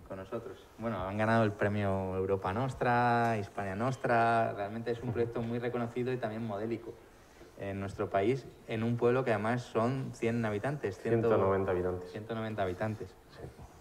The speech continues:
Speaker 1: Muchísimas gracias.
Speaker 2: Nada, a vosotros tengo esta. Bueno, pues nada, gracias,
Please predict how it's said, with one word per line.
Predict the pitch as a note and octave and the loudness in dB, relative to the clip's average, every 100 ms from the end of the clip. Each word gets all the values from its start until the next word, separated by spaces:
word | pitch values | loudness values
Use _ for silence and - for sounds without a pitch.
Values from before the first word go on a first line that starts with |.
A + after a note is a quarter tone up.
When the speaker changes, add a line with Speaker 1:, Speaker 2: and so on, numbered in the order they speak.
| - | -12
Speaker 1:
Muchísimas | G2 A#2+ A#2 G#2+ | -6 -2 0 0
gracias. | G2 G#2+ G2 - - - - - - | -2 -4 -6 -10 -14 -16 -20 -20 -2
Speaker 2:
Nada, | F#2+ A2 - F#2 | 2 2 0 -4
a | |
vosotros | F2+ F2+ - - | -2 -2 -2 -4
tengo | F#2+ F2+ | -6 -8
esta. | - - - - - - - - - - - - - - - - - - - - - - - - - - - - - - - | -10 -16 -20 -20 -20 -20 -20 -20 -20 -20 -20 -20 -20 -20 -20 -20 -20 -20 -20 -20 -20 -20 -20 -20 -20 -18 -16 -16 -18 -12 2
Bueno, | B2 A2 - - - - - - | 4 4 -2 -8 -16 -20 -14 -6
pues | F#2 | 2
nada, | A#2+ G2+ | 4 6
gracias, | G#2 A2 A#2+ A2 - - | 4 4 2 2 -2 -10